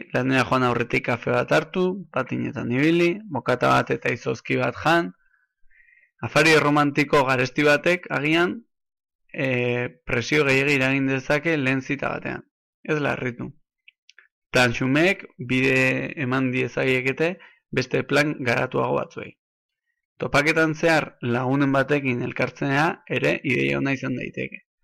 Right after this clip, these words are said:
Besteak bizitza soziala dugula ikus dezake eta. Gainera, hurrengo egunean gure lagunari galdetu ahal izango diogu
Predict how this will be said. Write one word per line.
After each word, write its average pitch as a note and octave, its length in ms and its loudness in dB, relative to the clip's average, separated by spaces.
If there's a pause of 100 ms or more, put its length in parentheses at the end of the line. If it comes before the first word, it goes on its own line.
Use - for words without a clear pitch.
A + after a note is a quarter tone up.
(420)
Besteak B2 360 0
bizitza B2 420 -2
soziala C3 520 0
dugula C3 400 2
ikus C3 320 -4
dezake C3 460 -4
eta. - 160 -12 (680)
Gainera, B2+ 400 4
hurrengo B2+ 360 0
egunean C#3 400 2
gure C3+ 260 0
lagunari B2+ 500 0
galdetu B2+ 380 0
ahal B2 160 2
izango B2 320 -6
diogu B2+ 380 0